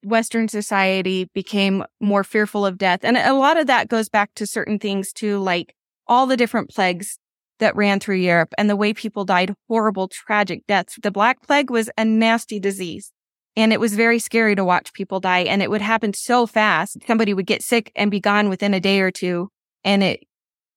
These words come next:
it was very terrifying to, to watch people die like that. And so I think a lot of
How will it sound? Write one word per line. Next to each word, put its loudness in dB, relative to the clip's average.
it 2
was 0
very 2
terrifying -2
to, -4
to -4
watch 0
people -4
die 0
like 0
that. -4
And -4
so 2
I 2
think 0
a 2
lot 4
of 0